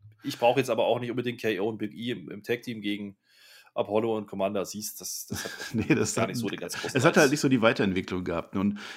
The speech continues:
Speaker 2: ja, Zayn wird jetzt von allen Seiten einfach nur noch irgendwie fertig gemacht. Jetzt machen die Heels dann auch schon den Heel fertig und der wird genagelt,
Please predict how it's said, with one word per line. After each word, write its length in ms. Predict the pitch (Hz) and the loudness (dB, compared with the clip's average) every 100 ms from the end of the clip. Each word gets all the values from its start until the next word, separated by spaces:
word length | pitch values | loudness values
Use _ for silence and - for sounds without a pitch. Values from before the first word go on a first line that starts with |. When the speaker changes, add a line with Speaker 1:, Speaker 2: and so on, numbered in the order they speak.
| - | 2
Speaker 2:
ja, 120 | 135 | 4
Zayn 280 | 117 120 143 | 8 8 8
wird 120 | 143 | 6
jetzt 160 | 131 127 | 4 2
von 140 | 127 | 0
allen 240 | 82 110 117 | 2 4 4
Seiten 300 | 101 101 101 | 2 2 0
einfach 340 | 104 110 95 | -2 -4 -4
nur 160 | 95 101 | 0 2
noch 200 | 98 - | 2 0
irgendwie 380 | 92 95 95 | -4 -4 -6
fertig 320 | - - 95 - | -6 -4 -4 -2
gemacht. 420 | 92 85 - - | -4 -4 -4 -4
Jetzt 280 | 95 - - | -4 -4 0
machen 280 | 113 120 | 0 2
die 60 | 107 | 0
Heels 280 | 104 127 135 | 4 2 2
dann 140 | 117 | -2
auch 80 | 98 | -2
schon 160 | - 104 | -4 -2
den 120 | 92 | -2
Heel 160 | 101 107 | -2 -2
fertig 420 | - 92 98 92 | -2 -4 -4 -8
und 260 | 90 78 - | -10 -10 -8
der 120 | 85 | -8
wird 120 | 101 | -4
genagelt, 640 | 104 92 95 101 92 90 | -2 0 0 0 0 -2